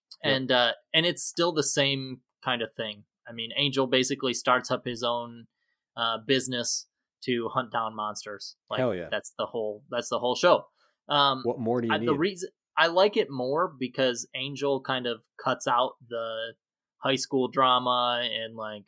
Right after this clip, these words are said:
Speaker 2: teen girl tra-, like, drama and stuff that happens. And it, it's a little more
Speaker 1: Focused, a little more tightly run.
Speaker 2: It's definitely more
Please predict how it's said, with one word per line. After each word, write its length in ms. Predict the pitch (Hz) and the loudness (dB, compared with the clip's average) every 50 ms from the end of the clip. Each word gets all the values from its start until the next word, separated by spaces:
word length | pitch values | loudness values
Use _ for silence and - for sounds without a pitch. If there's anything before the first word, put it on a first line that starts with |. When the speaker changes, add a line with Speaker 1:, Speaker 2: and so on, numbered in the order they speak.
| _ _ _ _ _ _ _ - | _ _ _ _ _ _ _ -4
Speaker 2:
teen 260 | - 151 151 143 143 131 | 0 0 2 2 2 4
girl 260 | 135 139 135 131 131 | 6 6 6 6 4
tra-, 380 | 135 - 147 135 131 131 131 - - - 143 | 4 6 6 8 8 6 6 2 -2 -10 -4
like, 300 | 156 143 135 135 131 127 - - 143 | -2 0 0 0 0 -4 -8 -14 -6
drama 540 | 127 139 143 139 135 131 127 127 127 127 123 | 0 2 4 4 4 4 2 2 0 0 0
and 100 | 123 123 | -2 -4
stuff 220 | 120 - 135 123 - - | -4 0 0 0 0 2
that 160 | 131 120 110 | 0 0 0
happens. 560 | 120 123 123 120 - 127 120 120 117 - - _ _ _ _ _ _ - | 0 -2 -2 -2 -2 -6 -8 -8 -10 -12 -14 _ _ _ _ _ _ -6
And 100 | 120 123 | -2 0
it, 120 | 131 135 - _ - | 0 0 -2 _ -8
it's 180 | - 151 139 143 | -6 -4 0 2
a 80 | 160 | 0
little 380 | 147 147 156 165 170 170 160 151 | 2 2 2 2 2 2 2 2
more 540 | 143 139 139 139 139 139 135 135 131 127 - _ _ _ _ _ _ _ | 2 4 4 4 4 4 4 4 2 0 -2 _ _ _ _ _ _ _
Speaker 1:
Focused, 420 | - 110 101 - 127 117 - - - _ _ - | -2 -2 -2 0 -2 -4 -4 -6 -20 _ _ -8
a 20 | 110 | -6
little 140 | 110 110 | -4 -4
more 220 | 104 107 101 95 - - - - | -2 -4 -4 -6 -8 -14 -14 -8
tightly 320 | - 123 113 110 - 117 | -4 -2 -2 -2 -4 -6
run. 320 | 107 107 104 107 113 117 117 _ _ _ _ _ _ _ _ _ _ - | -4 -4 -2 -2 -2 -4 -6 _ _ _ _ _ _ _ _ _ _ -4
Speaker 2:
It's 180 | 165 160 135 - | -4 -4 -4 0
definitely 600 | - 175 185 190 - 220 214 160 165 180 175 165 | 6 6 6 6 6 2 0 0 -2 -2 -2 -2
more 300 | 151 143 143 139 143 147 | -2 -2 -2 -2 -2 -2